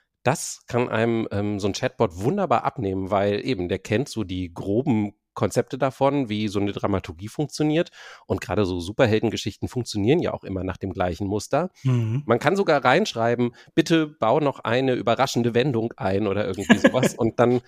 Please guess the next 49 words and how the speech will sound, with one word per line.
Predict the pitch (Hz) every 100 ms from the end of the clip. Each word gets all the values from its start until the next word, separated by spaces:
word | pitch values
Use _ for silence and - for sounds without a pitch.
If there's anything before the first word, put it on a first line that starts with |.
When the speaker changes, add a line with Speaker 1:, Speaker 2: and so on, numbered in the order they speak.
| - -
Speaker 1:
kommt | 147 135
wirklich | 180 190 -
in | 123
Absatz | 131 - 123 -
vier, | 165 233 240 - -
"Doch | 113 -
dann | 151 202 247
geschah | 262 240
noch | 240 233
etwas | 214 220
Merkwürdiges. | 220 233 - 104 101 107 95 98
Wasp | 123 - 117
entdeckte, | 117 131 - 127
dass, | 131 - -
äh, | - 131
sie, | 117 131 131
ähm, | - 127 131 131 139 139 139 - - - - -
äh, | 135 127
eine | 127 147
geheime | 156 135 175 220
Waffe | 180 202 147
gefunden | 190 - - - 104
hatte, | 117 104
die | 110
die | 117
anderen | 120 143 139
nicht | 160 -
hatten" | - 92
oder | 90 92
sowas. | 92 87 98
Und | 151
die | 220
benutzte | 226 214 -
sie | 101 90
dann | 101
auch | 92
gleich. | - 95 - - _ _ _ _
Und | - 113
das, | 123 - -
ähm, | 117 123 -
erfüllt | 117 - 160 170
genau | - 123 131 139
die | 127
Bedingungen | 101 101 131 180 208 -
und, | 120 135 131 -
ähm, | 120 123 -
ist | - 123
damit | 120 127 -
exakt | - - 143